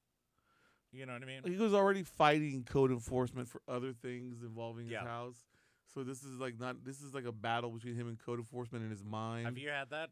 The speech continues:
Speaker 2: He's lost
Speaker 1: code
Speaker 2: touch with
Speaker 1: enforce-, like,
Speaker 2: reality.
Speaker 1: yeah.
Speaker 2: I wish they kick in the doors right now and fucking
Speaker 1: Yeah.
Speaker 2: enforce you.
Speaker 1: They've been coming at your door for quite some time.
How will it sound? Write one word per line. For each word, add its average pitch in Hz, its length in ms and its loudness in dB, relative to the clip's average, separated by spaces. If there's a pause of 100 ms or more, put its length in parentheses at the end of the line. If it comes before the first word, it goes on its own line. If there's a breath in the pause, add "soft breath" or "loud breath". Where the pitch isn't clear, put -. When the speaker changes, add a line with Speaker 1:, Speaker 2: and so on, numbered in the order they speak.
Speaker 2:
He's 135 180 -4
lost 131 280 4
Speaker 1:
code 127 100 -8
Speaker 2:
touch 131 160 4
with 123 80 -4
Speaker 1:
enforce-, 123 60 -6
like, 123 80 -2
Speaker 2:
reality. 123 680 0
Speaker 1:
yeah. 117 220 -4 (880 soft breath)
Speaker 2:
I 170 120 2
wish 143 240 2
they 127 100 -2
kick 117 220 -4
in 113 80 -4
the 107 100 -4
doors 107 340 -4
right 110 140 -2
now 147 260 -4
and 117 120 -4
fucking 117 240 -6
Speaker 1:
Yeah. 107 60 -4
Speaker 2:
enforce 110 380 -6
you. 107 200 -8 (1200)
Speaker 1:
They've 143 180 -6
been 185 300 -10
coming 135 280 -12
at 113 160 -8
your 110 140 -8
door 90 480 -10 (360)
for - 80 -20
quite 95 220 -18
some 87 160 -20
time. 87 260 -20